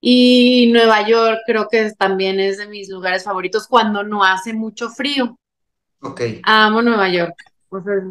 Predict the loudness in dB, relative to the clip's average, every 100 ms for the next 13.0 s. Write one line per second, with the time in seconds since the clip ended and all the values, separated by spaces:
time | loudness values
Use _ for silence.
0 | -10 -4 -4 -2 -4 -6 -4 -2 0 -2
1 | -6 -6 -6 -10 -8 -8 -8 -10 -16 _
2 | _ _ _ _ -10 -8 -8 -10 -14 -20
3 | -8 -2 4 6 6 2 -2 -2 2 4
4 | 4 2 -2 -4 -4 -6 -8 -8 -8 -8
5 | -8 -10 -10 -14 _ _ -6 2 2 2
6 | -6 -8 -6 -6 -6 -6 -10 -20 _ _
7 | _ _ _ _ _ _ -2 2 4 4
8 | 4 0 -8 -4 -2 -2 -2 -2 -2 -2
9 | -6 -4 -6 -4 -4 -2 0 0 2 2
10 | 2 2 -2 -2 -8 -12 -8 -6 -6 -8
11 | _ _ _ _ _ _ _ _ -16 -14
12 | -12 -6 -4 -2 -2 -4 -4 -4 -4